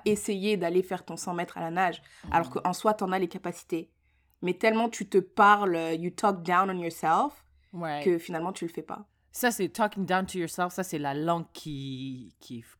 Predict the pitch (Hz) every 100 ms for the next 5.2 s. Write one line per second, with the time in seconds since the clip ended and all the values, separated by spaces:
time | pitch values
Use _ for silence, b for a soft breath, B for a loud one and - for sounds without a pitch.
0 | _ - 135 208 269 _ _ - 208 -
1 | 190 185 - - _ _ - 180 165 165
2 | 165 170 170 202 190 165 - 151 147 156
3 | - - - _ _ _ - 151 - 143
4 | 139 _ - 123 123 127 123 120 123 120
5 | 117 123